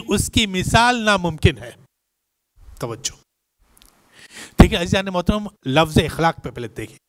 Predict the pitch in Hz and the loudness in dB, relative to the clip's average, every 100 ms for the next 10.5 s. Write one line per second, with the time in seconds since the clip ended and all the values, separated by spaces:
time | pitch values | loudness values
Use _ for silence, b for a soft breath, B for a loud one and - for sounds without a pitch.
0 | _ _ _ - B 165 - 180 202 - | _ _ _ -20 B 2 4 6 4 6
1 | - - - - - - - - - - | 4 4 0 -2 0 -2 -4 -10 -10 -20
2 | _ _ _ _ _ _ _ _ _ _ | _ _ _ _ _ _ _ _ _ _
3 | _ _ _ _ _ _ _ _ b b | _ _ _ _ _ _ _ _ b b
4 | b b b b _ _ - 180 220 262 | b b b b _ _ 2 6 8 6
5 | - 214 190 190 196 160 165 151 165 - | 6 6 6 2 0 0 0 0 -4 -12
6 | 226 - _ _ _ _ b b b b | -18 -20 _ _ _ _ b b b b
7 | b _ _ _ _ _ _ _ _ _ | b _ _ _ _ _ _ _ _ _
8 | _ _ - 175 185 202 202 180 185 220 | _ _ 2 2 4 0 0 0 2 2
9 | 233 - 139 107 _ _ _ - 131 165 | 0 -4 -10 -10 _ _ _ -8 0 2
10 | 175 233 220 - | 4 4 4 0